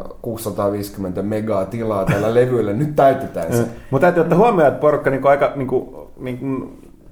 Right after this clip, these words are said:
Speaker 2: ahnaasti katsoinen, koska ne oli kuitenkin siihen aikaan niin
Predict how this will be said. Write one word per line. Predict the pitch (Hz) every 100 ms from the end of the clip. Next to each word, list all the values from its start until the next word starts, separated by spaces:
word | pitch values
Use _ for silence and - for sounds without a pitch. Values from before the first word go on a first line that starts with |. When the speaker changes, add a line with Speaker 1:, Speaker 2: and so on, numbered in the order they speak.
| - -
Speaker 2:
ahnaasti | 165 170 147 117 -
katsoinen, | - 202 220 - 113 104
koska | 113 110 120
ne | 123
oli | 123
kuitenkin | 123 131 139 131 139 135 - - - - - -
siihen | - 165 156 127
aikaan | 120 117 117 113 110
niin | 113 113 110 - -